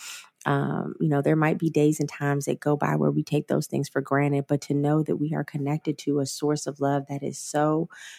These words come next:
pure and so divine and so majestic, God, we are just thankful to even be, um, in that, in the presence of the Holy Spirit, much less to be the recipients of that love and grace and mercy. And so we ask that you would help us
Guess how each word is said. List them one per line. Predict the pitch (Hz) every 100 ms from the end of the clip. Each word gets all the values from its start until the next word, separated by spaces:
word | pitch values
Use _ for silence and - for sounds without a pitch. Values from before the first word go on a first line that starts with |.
| - -
pure | - 165 147 131 123 127 -
and | - 143
so | - 156 156
divine | 160 156 135 135 135 135 135 135
and | 135 139
so | 131 - 147 151
majestic, | 151 147 - 139 156 - 131 -
God, | 135 135
we | 151 160
are |
just | 139 135 - _ _ _
thankful | - 185 190 - 127 143 - - -
to | - -
even | 156 147 131
be, | 143 139 139 139 _ _ _ _
um, | - 135 127
in | - 160
that, | 143 -
in | 170
the | 143
presence | - - - 160 196 135 143 - -
of | 135
the | 135
Holy | 135 131 131
Spirit, | - 139 135 131
much | 147 -
less | 139 139
to | -
be | 143
the | 135
recipients | 135 - - 180 185 147 139
of | 139 131
that | 131 139
love | 135
and | 135 135
grace | 135 139 -
and | 131
mercy. | 131 131 - 127
And | 139
so | 147
we | 156 -
ask | 156 165
that | - -
you | 147
would |
help | 143 - 151 147 -
us | 143 143